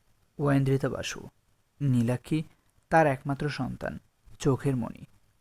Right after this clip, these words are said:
হৃদয়ের ধন। তাকে কিনা দুই টাকার মাস্টার।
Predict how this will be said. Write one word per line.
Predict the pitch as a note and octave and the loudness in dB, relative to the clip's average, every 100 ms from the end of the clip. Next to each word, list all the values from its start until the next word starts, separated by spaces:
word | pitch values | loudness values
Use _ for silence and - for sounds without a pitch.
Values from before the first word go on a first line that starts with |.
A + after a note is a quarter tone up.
| - | -6
হৃদয়ের | B2+ C3 C#3+ C#3+ | 0 2 2 0
ধন। | A2+ G#2+ G#2+ - _ _ _ _ _ - - | -2 -6 -8 -14 _ _ _ _ _ -6 6
তাকে | E3 G3+ F#3 | 6 6 -2
কিনা | G#3 G3+ | 0 0
দুই | E3+ B2 B2 | -2 -2 -4
টাকার | C#3+ C3+ D3+ | -4 -4 -2
মাস্টার। | B2+ A2+ - C#3 | -2 -4 -4 -2